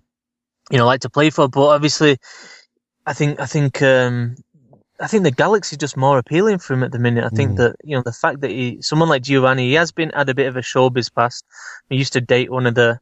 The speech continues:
Speaker 1: <laughs> Mexico's, like, most famous pop stars called Belinda.
Speaker 2: Right.
Speaker 1: Um, and I think, <laughs> you know, L A, I'm sure, uh, you know, I'm sure he's looking at it, and, and I'm sure M L S have, have thought long and hard. I mean, he has had a bit of a reputation for someone who likes to go out.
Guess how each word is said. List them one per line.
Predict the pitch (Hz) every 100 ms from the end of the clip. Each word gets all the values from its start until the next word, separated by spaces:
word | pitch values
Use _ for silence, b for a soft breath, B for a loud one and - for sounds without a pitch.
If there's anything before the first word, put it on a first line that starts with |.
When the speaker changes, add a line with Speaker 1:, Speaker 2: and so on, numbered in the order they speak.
| _
Speaker 1:
<laughs> | _
Mexico's, | 143 120 - - 147 123 _ -
like, | 139 120 135 - _ -
most | 131 113
famous | 131 131 123
pop | - - -
stars | - 123 123
called | - 110
Belinda. | 117 117 127 131 120 120
Speaker 2:
Right. | - 101 92 - -
Speaker 1:
Um, | 123 120 117 117 113 113 -
and | 123 120
I |
think, | 127 180 165 -
<laughs> |
you | 165
know, | 156 147 143
L | 143 151
A, | 160 156
I'm | 143
sure, | - 151 156 147
uh, | 143 135 127 b b b b _ _ _
you | 156
know, | 147 143
I'm |
sure | 139 170 165
he's | 147
looking | 147 160 - 151
at | 151
it, | 156
and, | 147 139 135 -
and | 147 147
I'm |
sure | 139 190 185
M | 180
L | 160
S | 170 -
have, | 139
have | - 139
thought | - 147 135
long | 143 143
and | 131
hard. | 135 147
I | 131
mean, | 127
he | 131
has | 139
had | 139 131
a |
bit | 131 120
of |
a | 127
reputation | 131 - 123 139 131 135 123
for | - 123 - b b -
someone | - 135 127
who | 123
likes | 123 113
to | -
go | 120 123
out. | 123 143 151